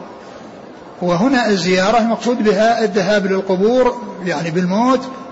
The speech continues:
وأنهم يكفنون بال-، ب-، ب-، بالألبسة البيض أو يكفنون بالبياض،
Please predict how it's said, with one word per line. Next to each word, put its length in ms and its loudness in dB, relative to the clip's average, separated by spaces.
وأنهم 500 2
يكفنون 640 2
بال-، 420 0
ب-، 260 -2
ب-، 240 0
بالألبسة 540 2
البيض 300 2
أو 80 -2
يكفنون 540 0
بالبياض، 520 0